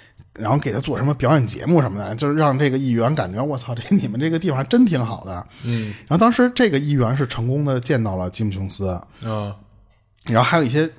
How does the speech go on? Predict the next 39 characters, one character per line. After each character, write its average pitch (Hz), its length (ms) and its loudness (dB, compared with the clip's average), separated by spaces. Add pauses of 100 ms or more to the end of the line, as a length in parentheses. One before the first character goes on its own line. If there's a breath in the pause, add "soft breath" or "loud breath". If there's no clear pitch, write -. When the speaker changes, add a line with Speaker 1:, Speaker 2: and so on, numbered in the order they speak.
(100)
Speaker 1:
临 135 240 4
行 127 240 2
的 151 60 2
记 123 180 -2
者， 98 220 -4
还 - 180 -2
有 151 80 4
就 127 60 0
是 104 60 -4
什 104 120 -6
么 90 80 -6
呀？ 87 140 -8 (460 loud breath)
就 180 120 4
是 151 160 0
当 190 240 4
时 147 220 0
这 160 160 4
些 151 140 0
教 135 260 2
徒 127 220 -4
有 135 220 0
一 - 40 -10
些 147 360 0 (120)
当 165 160 2
时 165 80 2
的 151 80 2
家 175 240 -2
属 95 520 -10
在 98 120 -10
那 110 120 -6
边 143 160 0
觉 127 180 -2
得 160 120 2
他 143 160 -6
是 156 80 -4
被 165 100 0
绑 92 220 -8
架 151 260 -4
的， 76 140 -16